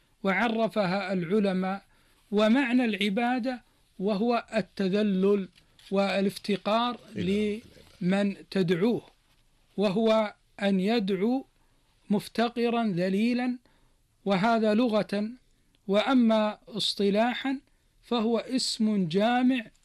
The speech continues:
Speaker 1: لكل ما يحبه الله ويرضاه.
Speaker 2: نعم.
Speaker 1: اسم جامع يعني يدخل في ذلك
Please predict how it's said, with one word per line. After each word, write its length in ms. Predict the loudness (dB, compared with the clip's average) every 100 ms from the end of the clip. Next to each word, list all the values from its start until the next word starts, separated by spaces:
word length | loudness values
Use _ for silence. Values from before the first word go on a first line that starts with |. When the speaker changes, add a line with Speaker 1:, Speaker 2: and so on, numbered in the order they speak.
| -8
Speaker 1:
لكل 640 | -2 -2 0 0 0 -4 -8
ما 260 | -2 2 2
يحبه 720 | 2 -2 -4 -6 -4 -4 -4
الله 520 | -4 -2 -2 -2 -2
ويرضاه. 520 | -2 0 -2 -4 -10 -12
Speaker 2:
نعم. 220 | -12 -14 -20 _ _ _ _ -20 _ -4
Speaker 1:
اسم 360 | -2 2 2 2
جامع 460 | 2 0 -4 -8 -18 _ -10
يعني 340 | -6 -2 0
يدخل 440 | 0 -2 -6 -6 -4
في 140 | -2
ذلك 600 | -2 -2 -4 -2 -4